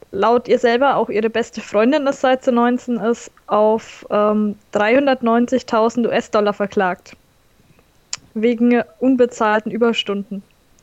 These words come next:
Die Assistentin erzählt nämlich vor Gericht, äh,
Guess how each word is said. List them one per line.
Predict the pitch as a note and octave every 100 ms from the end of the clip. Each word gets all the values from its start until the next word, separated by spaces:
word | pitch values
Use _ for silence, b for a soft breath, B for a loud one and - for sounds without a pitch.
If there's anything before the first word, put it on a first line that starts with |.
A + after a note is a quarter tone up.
| b b b
Die | -
Assistentin | A3+ B3 - A#3+ C#4 A#3+
erzählt | A#3 B3+ C4
nämlich | B3+ B3+ C4
vor | B3 A#3
Gericht, | A#3+ B3+ B3+ -
äh, | - A#3 A#3